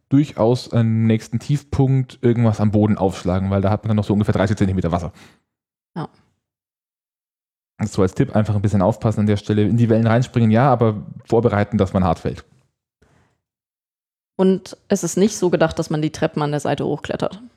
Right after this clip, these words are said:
Speaker 1: Ja, also es gibt seitlich zwei Leitern oder vier. Man hat, auch wenn die Welle an ist, auf jeder Seite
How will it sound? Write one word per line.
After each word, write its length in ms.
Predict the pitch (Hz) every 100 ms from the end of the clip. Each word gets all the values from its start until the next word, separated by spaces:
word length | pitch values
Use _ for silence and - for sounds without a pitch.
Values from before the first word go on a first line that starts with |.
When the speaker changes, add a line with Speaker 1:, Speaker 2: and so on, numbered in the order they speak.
| _ -
Speaker 1:
Ja, 100 | 113
also 140 | 98
es 120 | 95 -
gibt 220 | 101 -
seitlich 280 | 92 92 -
zwei 140 | 90
Leitern 340 | 98 170 202 - -
oder 140 | 107
vier. 240 | - 170 - _ _ _ _ _ _ _
Man 100 | 110
hat, 160 | 107 -
auch 100 | 107
wenn 240 | 107 104
die 200 | 101 101
Welle 220 | 104 104
an 180 | 80 123
ist, 380 | 101 113 - - - - _ _ _ _ _ _ _ _ -
auf 160 | 110
jeder 160 | 123 143
Seite 240 | 127 120